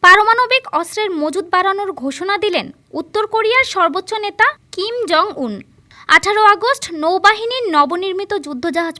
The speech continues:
পরিদর্শনকালে এমন ঘোষণা দেন তিনি। বিষয়টি নিশ্চিত করেছে দেশটির রাষ্ট্রীয় সম্প্রচার মাধ্যম কেআরটি। প্রতিবেদনে জানানো হয়, যুক্তরাষ্ট্র ও দক্ষিণ কোরিয়ার ক্রমাগত হুমকি আর সামরিক মহড়ার বিপরীতে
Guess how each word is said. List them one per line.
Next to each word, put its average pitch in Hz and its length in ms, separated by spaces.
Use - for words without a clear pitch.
পরিদর্শনকালে 381 840
এমন 453 340
ঘোষণা 302 360
দেন 190 240
তিনি। 170 280
বিষয়টি 453 400
নিশ্চিত 415 380
করেছে 415 400
দেশটির 330 380
রাষ্ট্রীয় 285 380
সম্প্রচার 349 520
মাধ্যম 349 380
কেআরটি। 349 440
প্রতিবেদনে 494 640
জানানো 370 400
হয়, 277 240
যুক্তরাষ্ট্র 294 580
ও - 120
দক্ষিণ 339 440
কোরিয়ার 392 420
ক্রমাগত 440 500
হুমকি 370 380
আর 269 140
সামরিক 339 560
মহড়ার 359 400
বিপরীতে 277 580